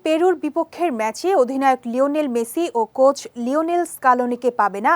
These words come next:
আর্জেন্টিনা, তা আগেই জানা গিয়েছিল। এছাড়া কোয়ার্টার ফাইনাল আগেই নিশ্চিত করে ফেলায় এদিন মূল খেলোয়াড়দের বিশ্রামে রেখেছিলেন কোচ স্কালোনি। কিন্তু নিয়মিত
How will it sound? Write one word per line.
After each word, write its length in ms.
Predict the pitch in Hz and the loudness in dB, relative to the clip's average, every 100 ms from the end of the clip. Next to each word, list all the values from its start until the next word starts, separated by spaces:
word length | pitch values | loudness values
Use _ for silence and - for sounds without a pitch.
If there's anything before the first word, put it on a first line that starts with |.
| 240 | 0
আর্জেন্টিনা, 520 | 208 190 202 208 175 147 - _ | -4 -6 -12 -10 -12 -12 -16 _
তা 80 | 226 214 233 | 0 2 0
আগেই 240 | 240 294 294 | -2 -2 -2
জানা 200 | 220 202 196 | -4 -4 -6
গিয়েছিল। 380 | 190 180 - 185 156 - - - | -10 -10 -12 -12 -14 -18 -20 -6
এছাড়া 320 | - 240 339 359 359 | -2 2 6 6 8
কোয়ার্টার 360 | 285 294 403 392 | 6 6 2 2
ফাইনাল 300 | 370 370 381 - 233 | 2 4 2 0 -2
আগেই 240 | 240 311 330 240 | -2 -4 -4 -4
নিশ্চিত 340 | 277 - 349 359 | -4 -4 -6 -4
করে 160 | 359 349 339 | -2 -2 -2
ফেলায় 320 | 349 214 233 - 220 | 0 2 0 -2 -6
এদিন 220 | 233 262 233 208 | -4 -4 -4 -4
মূল 180 | 254 349 - | -4 -4 -6
খেলোয়াড়দের 500 | 262 247 247 233 254 180 | -4 0 0 0 -4 -6
বিশ্রামে 440 | 196 - 220 202 190 | -14 -8 -8 -6 -8
রেখেছিলেন 480 | 190 226 - 285 370 480 _ - | -8 -10 -6 -4 -4 -6 _ -2
কোচ 160 | 285 277 - - | 0 0 -4 -10
স্কালোনি। 480 | - 285 185 180 175 - _ - | 2 2 2 -6 -14 -20 _ -8
কিন্তু 220 | 311 381 311 | -2 -2 0
নিয়মিত 320 | 240 285 320 | -2 -4 -4